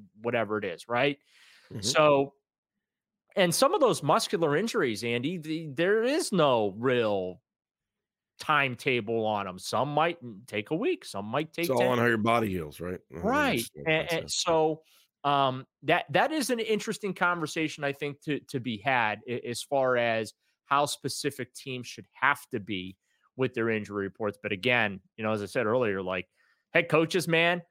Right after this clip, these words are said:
Speaker 1: I mean, Kevin Stefanski, same way. Like, if he doesn't have to give an injury report, he doesn't wanna give an injury report. Uh,
Speaker 2: Right.
Speaker 1: it was,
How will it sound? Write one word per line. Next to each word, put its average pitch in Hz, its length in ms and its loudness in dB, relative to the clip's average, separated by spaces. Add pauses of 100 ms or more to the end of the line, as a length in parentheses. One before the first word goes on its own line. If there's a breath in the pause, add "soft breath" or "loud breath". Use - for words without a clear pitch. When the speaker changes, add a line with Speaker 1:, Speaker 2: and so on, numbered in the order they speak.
(180)
Speaker 1:
I 156 60 4
mean, 147 120 0
Kevin 202 240 2
Stefanski, 196 480 0
same 170 260 0
way. 165 200 2
Like, 117 220 -2
if 123 120 -8
he 165 100 0
doesn't 160 300 0
have 156 260 0
to 143 80 -10
give 147 200 -2
an 139 60 -2
injury 143 360 0
report, 117 360 -2
he 143 100 0
doesn't 160 220 0
wanna 175 180 2
give 160 140 0
an 196 80 0
injury 151 380 -2
report. 92 440 -12 (360)
Uh, 127 220 2
Speaker 2:
Right. 139 120 2
Speaker 1:
it 147 100 -2
was, 131 100 -6